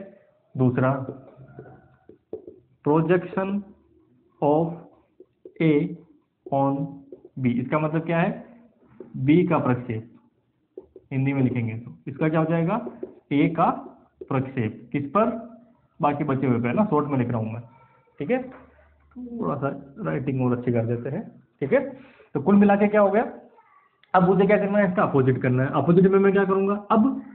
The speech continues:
B के perpendicular light डालनी है। तो जब, जैसे ही B के perpendicular में light डालता हूँ इधर से, ठीक है, ये B है, इसके perpendicular ऐसे light डालते हैं,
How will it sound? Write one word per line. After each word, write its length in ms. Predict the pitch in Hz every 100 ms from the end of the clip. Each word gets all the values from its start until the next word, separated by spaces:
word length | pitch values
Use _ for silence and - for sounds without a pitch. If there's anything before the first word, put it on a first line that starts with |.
| - -
B 360 | 135 160 262 254
के 120 | 247
perpendicular 600 | 196 190 208 208 208 202
light 180 | 143 139
डालनी 340 | 127 123 127
है। 80 | 127
तो 100 | 143
जब, 400 | 160 185 - -
जैसे 220 | 151 220
ही 60 | 226
B 200 | 170 180
के 100 | 190
perpendicular 540 | 175 175 175 175 170
में 120 | 170 156
light 180 | 135
डालता 280 | 127 120 120
हूँ 120 | 120
इधर 120 | 110 104
से, 160 | - - _ _ _ -
ठीक 100 | 139
है, 120 | 214
ये 120 | 143
B 180 | 139 151
है, 200 | 156 233 - - - 139
इसके 180 | 131 147
perpendicular 540 | 135 143 143 147 143
ऐसे 240 | 139 202 247 - - _ _ _
light 240 | 127 127 147
डालते 300 | 127 117 135
हैं, 180 | 151